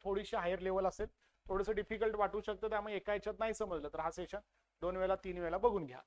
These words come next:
ठीक आहे, a line between stations P and Q laid on a slope of one in five was measured as three fifty meter. So असे दोन पॉइंट्स आहेत तुमचे हे. ठीक आहे, इथे एक पी पॉइंट आहे तुमचा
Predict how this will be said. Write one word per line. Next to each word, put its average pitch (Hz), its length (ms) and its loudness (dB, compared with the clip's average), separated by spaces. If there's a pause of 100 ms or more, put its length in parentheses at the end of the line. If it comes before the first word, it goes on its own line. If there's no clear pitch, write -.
(120)
ठीक 190 140 -6
आहे, - 300 -10 (360)
a 208 100 -4
line 226 400 4
between 240 300 -4
stations 233 580 -4
P 233 120 2
and 233 240 2
Q 233 120 -4
laid 214 240 2
on 202 200 -2
a 220 60 -2
slope 202 380 0
of 208 320 0
one 208 160 0 (100)
in 202 80 -4 (160)
five 180 220 2 (140)
was 180 240 2
measured 185 480 2
as 190 120 -2
three 202 320 -6
fifty 196 260 -2
meter. 190 200 -2 (680)
So 214 100 2
असे 233 160 -2
दोन 226 220 0
पॉइंट्स 233 300 0
आहेत 226 160 0
तुमचे 220 260 -2
हे. 214 140 0 (1000)
ठीक 202 140 -6
आहे, 220 120 2
इथे 208 160 0
एक 196 180 -4
पी 214 100 -2
पॉइंट 208 320 -2
आहे 196 140 -2
तुमचा 196 340 -6